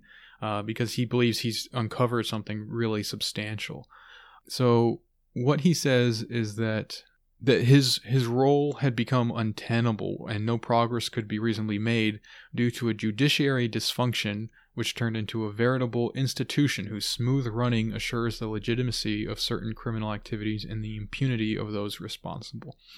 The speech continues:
So essentially he's saying he's kind of uncovered some sort of network of people that are able to provide cover for this kind of activity. Uh, this institution seems to acquire its authority and supremacy over sectors of the justice system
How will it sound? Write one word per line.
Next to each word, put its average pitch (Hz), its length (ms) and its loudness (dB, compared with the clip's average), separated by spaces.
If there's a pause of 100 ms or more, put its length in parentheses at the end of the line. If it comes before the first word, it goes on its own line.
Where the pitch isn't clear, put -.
(120)
So 95 320 -8 (300)
essentially 110 360 -6
he's 107 140 -4
saying 107 200 -4
he's 104 280 -6 (380)
kind 113 180 -2
of 104 200 -6
uncovered 135 460 2
some 127 220 2
sort 123 240 0
of 104 120 -2
network 117 440 0
of 107 160 -8
people 113 300 -2
that 104 120 0
are 101 120 0
able 104 260 -4
to 104 360 -6 (640)
provide 113 380 2
cover 113 320 2
for 107 260 -6
this 101 240 -8
kind 110 160 -8
of 101 100 -8
activity. 104 520 -8 (800)
Uh, 120 100 2
this 120 180 4
institution 139 540 2
seems 139 240 2
to 135 80 0
acquire 123 460 2
its - 120 -2
authority 120 440 0
and 110 100 -2
supremacy 120 560 -4
over 110 180 -4
sectors 113 460 -4
of 117 80 -4
the 107 100 -2
justice 113 380 -2
system 120 460 -4